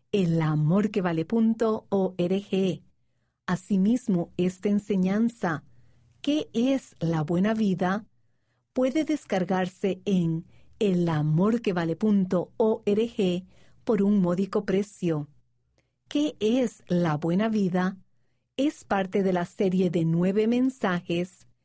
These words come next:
El fruto del Espíritu. Oramos tenga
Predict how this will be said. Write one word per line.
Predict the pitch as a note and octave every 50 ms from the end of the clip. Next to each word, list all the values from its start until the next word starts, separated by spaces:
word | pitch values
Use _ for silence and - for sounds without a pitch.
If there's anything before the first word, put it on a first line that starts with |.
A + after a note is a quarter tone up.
| _ _ _ _ _ _
El | - F#3 F3 E3+
fruto | - - - C4 C#4 C#4 C4 - C#4 C4+ C#4 C#4 C#4 - -
del | - E3 D3+ D#3+ D#3+ F3
Espíritu. | G#3 A3+ - - - - G3 E3+ F3 E3 E3 - D#3 D3+ - - - - _ _ _ _ _ _ _ _ -
Oramos | A3 G#3 G3 G3 F#3+ G3 G3 G3 G3+ G#3 G3+ - - - -
tenga | - A#3+ A#3 B3 B3+ A3 F#3+ - -